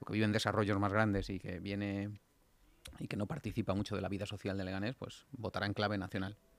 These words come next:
Pero otros muchos que están gente de Zarza, te decía, gente de Leganés Norte están enfadados. Yo vislumbro que el pesoe va a tener problemas.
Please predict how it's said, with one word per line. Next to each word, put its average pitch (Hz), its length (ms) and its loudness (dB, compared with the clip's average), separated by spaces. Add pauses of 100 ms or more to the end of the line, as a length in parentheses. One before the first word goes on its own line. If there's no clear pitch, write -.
(800)
Pero 98 300 4
otros 104 280 2
muchos 110 720 2
que - 80 -8
están 101 420 0 (340)
gente 98 160 -2
de 90 60 -6
Zarza, 101 320 0
te 90 60 -2
decía, 98 360 -6
gente 104 260 -2
de 98 60 4
Leganés 95 300 0
Norte 104 260 -2
están 98 160 -4
enfadados. 101 400 0 (460)
Yo 98 240 -4
vislumbro 117 420 2
que - 80 -2
el 98 80 0
pesoe 101 240 -4
va 117 80 2
a 110 40 0
tener 101 280 -2
problemas. 95 480 -6